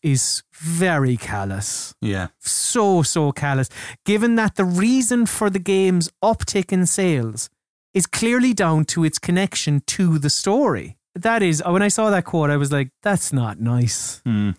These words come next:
Speaker 1: I've another article here. Sony to be sued over Manhunt murder. The only place I found this was this, like,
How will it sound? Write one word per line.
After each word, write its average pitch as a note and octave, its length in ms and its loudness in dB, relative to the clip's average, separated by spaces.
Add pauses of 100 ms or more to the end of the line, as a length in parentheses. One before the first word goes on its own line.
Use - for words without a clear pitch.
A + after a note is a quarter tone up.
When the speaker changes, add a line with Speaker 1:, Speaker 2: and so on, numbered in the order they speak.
Speaker 1:
I've F3+ 100 0
another G3+ 300 2
article F#3+ 420 0
here. F3+ 580 0
Sony A3 420 2
to - 80 -4
be F#3+ 100 0
sued G3+ 500 0
over F3 320 0
Manhunt F3+ 720 0
murder. E3 800 0 (380)
The E3+ 80 -2
only B3 200 4
place A3 280 0
I E3 40 0
found G#3+ 280 0
this D#3 180 0
was D3 160 -4
this, D3+ 220 -4
like, D3+ 180 -2